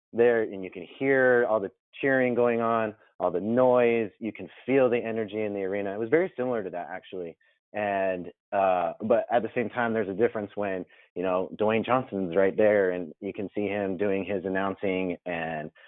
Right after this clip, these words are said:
got the cameras on him, you've got cameras on us, and you, you can, y-, you get to the point where they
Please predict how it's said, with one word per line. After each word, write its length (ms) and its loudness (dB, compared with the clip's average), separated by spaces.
got 160 4
the 60 -14
cameras 400 -2
on 140 -2
him, 300 -2
you've 120 -4
got 260 2
cameras 360 -2
on 160 -2
us, 320 2
and 640 0
you, 160 0
you 160 2
can, 220 -2
y-, 120 -8
you 160 2
get 220 0
to 60 -2
the 80 2
point 300 0
where 200 4
they 180 2